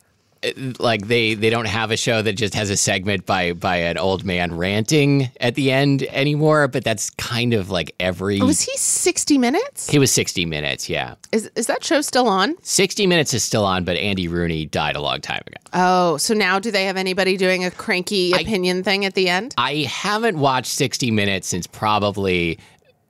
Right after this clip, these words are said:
Speaker 1: nineteen eighty-seven, but I'm gonna say I don't think so.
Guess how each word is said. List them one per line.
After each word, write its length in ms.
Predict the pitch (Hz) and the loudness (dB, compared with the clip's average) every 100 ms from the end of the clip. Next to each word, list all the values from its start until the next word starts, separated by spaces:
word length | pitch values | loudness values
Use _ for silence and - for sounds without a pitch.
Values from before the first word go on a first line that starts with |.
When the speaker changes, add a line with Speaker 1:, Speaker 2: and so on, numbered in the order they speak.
| _ | _
Speaker 1:
nineteen 760 | - 107 95 92 - 90 85 85 - | -4 -2 0 -2 -4 -4 -2 -4 -2
eighty-seven, 1300 | 87 82 78 80 - - - - 76 71 65 62 - - - _ _ | -2 -2 -4 -4 -4 -4 -2 -2 -2 -4 -8 -12 -16 -20 -20 _ _
but 340 | 131 135 120 - _ | -2 0 0 -4 _
I'm 180 | 110 127 | -2 0
gonna 200 | 127 117 | 2 2
say 340 | 107 - 98 90 | 0 -2 0 0
I 140 | 85 | -2
don't 220 | 85 98 95 | -2 -6 -8
think 360 | - 95 95 | -6 -4 -2
so. 480 | - 156 147 160 156 | -2 0 0 0 -2